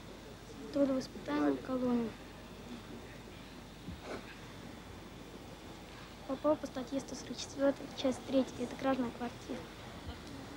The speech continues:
Ну, со сроком два года шесть месяцев.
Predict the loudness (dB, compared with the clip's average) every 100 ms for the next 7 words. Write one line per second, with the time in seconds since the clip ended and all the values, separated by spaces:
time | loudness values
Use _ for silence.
0 | -8 -8 0 2 2 0 0 8 12 12
1 | 10 6 6 12 12 12 8 6 4 6
2 | 6 -2